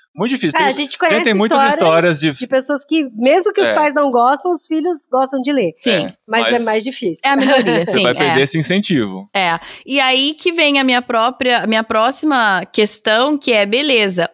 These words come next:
Speaker 3: o que vamos ler? E até assistir, eu vou falar aqui sobre leitura e filmes, assim, mas o que então que eu vou ler com meu filho? O que que eu vou deixar ele ler? É,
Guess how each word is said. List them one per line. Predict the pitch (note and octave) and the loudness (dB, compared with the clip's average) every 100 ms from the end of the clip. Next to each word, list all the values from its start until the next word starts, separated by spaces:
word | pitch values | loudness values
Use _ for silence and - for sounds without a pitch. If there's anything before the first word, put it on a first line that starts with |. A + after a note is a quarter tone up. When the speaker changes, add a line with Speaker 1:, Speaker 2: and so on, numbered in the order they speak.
| _ | _
Speaker 3:
o | C4 F4 _ | -2 -2 _
que | - D#4 D#4+ F#4+ | -4 0 0 0
vamos | C4+ B3 A#3+ | -2 -2 -2
ler? | A3 A#3 | -2 0
E | D#4 | 0
até | F4 | 0
assistir, | G4 G#4+ G#4+ D#4 B3 | -2 -2 -2 0 0
eu | F3+ | -2
vou | G3+ | -2
falar | B3+ A#3 | 0 0
aqui | A#3 B3+ | 0 -2
sobre | B3 A3+ A3+ A3+ - - | 0 0 0 -4 -12 -2
leitura | A3 A3+ A#3+ C4 D#4 D#4 | -2 0 0 0 2 2
e | B3+ | 0
filmes, | - A#3+ D4 E4 A#3+ | -2 0 2 2 0
assim, | A#3 | 0
mas | A#3+ A#3+ - - | 0 -2 -4 -2
o | C#4 | -2
que | - F#4+ | 0 0
então | A#4+ A4 - A3+ F#3 | 0 0 0 0 0
que | F#3 | -2
eu | A3 | -2
vou | G#3 A3 | 0 0
ler | G#3+ G3 F#3+ | 2 0 0
com | G3 | -2
meu | F#3+ | -2
filho? | G3 F#3 | -2 -2
O | F#3+ | -2
que | - A4 | 0 0
que | G#4+ | 2
eu | D4 | 0
vou | A#3+ | 0
deixar | G#3 A#3 A3+ F#3+ | 0 0 0 -2
ele | F#3+ F#3+ | -2 -2
ler? | F3+ D#3+ - - - - | -2 -2 -6 -16 -12 -2
É, | G#3 | -2